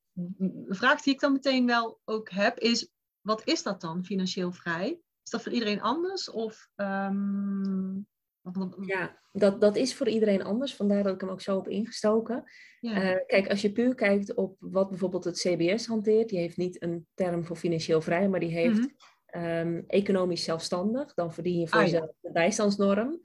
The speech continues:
Speaker 2: Eh,
Speaker 1: Ja.
Speaker 2: die heeft financieel onafhankelijk. Dat klinkt heel
Speaker 1: Mhm.
Speaker 2: erg royaal, maar dat is dus als je minimumloon verdient. Dus dat valt ook wel een beetje tegen. Zeker,
Speaker 1: Ja.
Speaker 2: eh, in een tijd waarin alles toch veel, eh, duurder wordt. Huizenmarkt natuurlijk op, op hol.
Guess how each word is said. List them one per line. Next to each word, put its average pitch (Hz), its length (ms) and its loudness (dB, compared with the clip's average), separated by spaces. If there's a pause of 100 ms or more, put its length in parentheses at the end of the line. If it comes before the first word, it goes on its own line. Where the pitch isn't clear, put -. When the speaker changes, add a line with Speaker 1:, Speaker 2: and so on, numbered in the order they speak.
(380)
Speaker 2:
Eh, 175 220 -2
Speaker 1:
Ja. 175 60 0
Speaker 2:
die 180 120 -4
heeft 196 240 -2
financieel 190 720 2
onafhankelijk. 190 760 -2
Dat 170 200 0
klinkt 214 320 4
heel 185 120 2
Speaker 1:
Mhm. - 100 2
Speaker 2:
erg 175 220 0
royaal, 175 440 2
maar 170 120 -4
dat 175 160 -4
is 175 160 -4
dus 165 160 -4
als 165 140 -4
je 175 80 0
minimumloon 175 580 2
verdient. 220 320 0
Dus 233 120 -4
dat 170 180 -4
valt 165 240 -2
ook 202 160 0
wel 220 100 0
een 220 80 0
beetje 214 280 0
tegen. 208 400 0
Zeker, 190 500 0
Speaker 1:
Ja. - 120 -12 (240)
Speaker 2:
eh, 170 440 0
in 175 140 -4
een 165 100 -6
tijd 170 280 -2
waarin 170 220 -2
alles 170 440 -4
toch 180 200 -6 (100)
veel, 180 520 0
eh, 175 500 -2
duurder 190 400 4
wordt. 180 280 -2
Huizenmarkt 185 680 0
natuurlijk 180 360 -4
op, - 240 -4
op - 240 -2
hol. 185 360 4